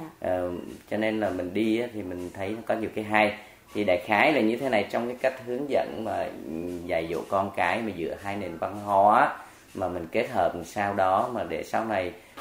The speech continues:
con mình nó sống trên đất Mỹ, nó nói tiếng Mỹ, nó ăn thức ăn Mỹ, nhưng mà nó vẫn biết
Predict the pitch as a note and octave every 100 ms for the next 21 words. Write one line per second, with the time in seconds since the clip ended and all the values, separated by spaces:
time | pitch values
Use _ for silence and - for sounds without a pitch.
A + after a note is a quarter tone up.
0 | - G2+ G#2 A2 F#2+ F2 G2+ A2+ A2+ A2+
1 | G#2 A2 G2+ E2+ D2 G#2 G#2+ G2+ A#2 A2+
2 | G2+ C#2 F2 G#2+ - G2+ A2 - A2 G#2+
3 | F2 E2+ A#2+ A2+ A#2 G2+ F2 F2+ G#2+ D#2+
4 | F#2